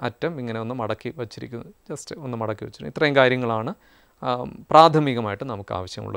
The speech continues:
ഒരു ഇലക്ട്രോസ്കോപ്പിൻ്റെ നിർമ്മാണത്തിന് വേണ്ടി. ഇനി ഇത് കണക്ട് ചെയ്യുന്നത് എങ്ങനെയാണെന്ന് നമുക്ക് നോക്കാം. അടപ്പെടുത്ത ശേഷം എന്ത് ചെയ്യുന്നു,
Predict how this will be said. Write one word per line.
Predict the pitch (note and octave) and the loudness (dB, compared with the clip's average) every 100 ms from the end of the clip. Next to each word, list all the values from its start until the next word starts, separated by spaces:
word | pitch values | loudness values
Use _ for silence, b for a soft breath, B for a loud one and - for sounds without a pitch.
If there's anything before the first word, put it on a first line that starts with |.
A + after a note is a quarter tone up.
| G#2 | -4
ഒരു | A#2 - | -4 0
ഇലക്ട്രോസ്കോപ്പിൻ്റെ | C#3 A#2+ C#3+ B2 - A#2 - C#3+ F#3 | 2 2 2 0 0 -2 -2 -2 4
നിർമ്മാണത്തിന് | D#3 C#3+ A2+ G2 A#2+ A2+ | 4 4 2 0 -6 -6
വേണ്ടി. | A#2 - b b b b G#3+ | -8 -10 b b b b 2
ഇനി | G#3+ C#3 - - | 4 2 0 4
ഇത് | D#3+ D3+ - - | 6 6 4 0
കണക്ട് | E3 E3 G3+ | 0 4 6
ചെയ്യുന്നത് | F3+ C#3+ A#2 A#2 | 6 6 4 2
എങ്ങനെയാണെന്ന് | A2 A2 G2 F#2+ | 0 -2 -4 -8
നമുക്ക് | G2 G2+ | -10 -10
നോക്കാം. | F2+ C3 G3+ b b b b b - B2+ | -6 -2 -2 b b b b b -4 2
അടപ്പെടുത്ത | B2+ - A#2 G#2 G#2 - | 2 4 -2 -2 -8 -8
ശേഷം | - - A2 | -10 -10 -8
എന്ത് | G#2 | -6
ചെയ്യുന്നു, | G#2 B2+ | -6 -4